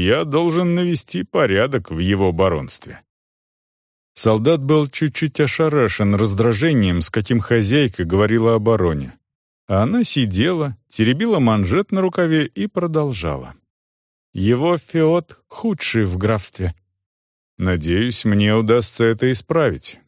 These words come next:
Только вот аббат отказался мне помочь. Видимо, не вы одна недолюбливаете фон Рютте». «В нашем графстве нет людей, которым бы нравился этот олух».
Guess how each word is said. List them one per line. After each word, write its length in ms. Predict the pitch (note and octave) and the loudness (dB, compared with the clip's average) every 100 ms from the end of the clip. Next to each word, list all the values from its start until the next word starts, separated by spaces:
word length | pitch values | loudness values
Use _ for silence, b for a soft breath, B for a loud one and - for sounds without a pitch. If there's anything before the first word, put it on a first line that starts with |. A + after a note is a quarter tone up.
| _ | _
Только 300 | F3+ E3+ E3+ | -4 0 2
вот 240 | E3+ E3 | 2 4
аббат 420 | D3 C3 E3 D#3 C#3 | 0 4 2 2 2
отказался 680 | B2 - B2+ D#3 D3+ - | 0 0 2 2 0 0
мне 180 | F#2 F2+ | 0 0
помочь. 520 | - D#2+ D#2+ D2+ - - _ _ _ - | 0 -2 -2 -4 -6 -14 _ _ _ -8
Видимо, 540 | D3 G#3 G3 F#3 F3+ | -4 -2 0 0 0
не 160 | F3+ F3 | 0 2
вы 280 | D#3+ G3+ G3 | 2 2 0
одна 380 | E3+ G3+ A#3+ | 0 0 0
недолюбливаете 920 | C3 G2+ G2+ G2+ G2 G2+ G2 G2 - F#2+ | 2 2 2 2 2 2 2 0 -2 -2
фон 280 | G#2+ G#2 | 0 0
Рютте». 440 | G2+ G2+ - G2 F#2 - _ _ _ _ _ _ | 2 0 -2 -4 -6 -8 _ _ _ _ _ _
«В 160 | G2+ G2+ | -6 -2
нашем 540 | B2+ E3 D3+ A#3+ A3+ | -2 -2 -4 -2 0
графстве 500 | F#3+ F#3 F3+ - G3 | 0 0 -2 -4 -2
нет 280 | F#3 D3+ G#3 C3 | 2 0 -2 -2
людей, 460 | A#2+ G#2+ B2 A#2+ | 0 2 2 2
которым 560 | - D3 C3+ D3 C#3+ C3 | -2 -2 0 2 2 2
бы 100 | D3 | 2
нравился 640 | D3+ F3 B2+ A2 A#2 - | 2 2 2 2 0 0
этот 480 | D#3+ - B2+ D#3 - | 0 0 -2 -4 -2
олух». 460 | D#3 G2 F#2+ - | 0 2 0 -4